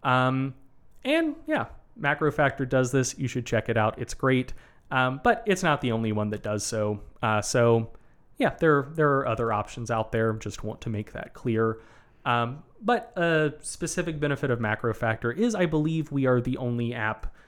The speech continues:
that does actually clearly list the ranges of nutrients, like, showing you the L T I, R D A, and U L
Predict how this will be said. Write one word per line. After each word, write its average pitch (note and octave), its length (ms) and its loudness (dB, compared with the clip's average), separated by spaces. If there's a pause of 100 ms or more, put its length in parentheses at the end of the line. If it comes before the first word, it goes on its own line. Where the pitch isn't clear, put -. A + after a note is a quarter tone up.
(280)
that A#2 240 0
does A2+ 500 2
actually A2+ 440 -2
clearly A2+ 520 -2
list G#2+ 460 -2
the A#2 100 0
ranges C3+ 540 0
of D3 180 -4
nutrients, D3+ 640 -2
like, A2 140 -6
showing A2+ 420 0
you A2 140 0
the A2+ 160 -4
L A#2 160 0
T A#2+ 200 -4
I, G#2+ 220 0
R A2 220 -2
D G#2+ 220 -4
A, A2 360 -2
and A2+ 220 -2
U A2+ 260 0
L E3+ 320 -2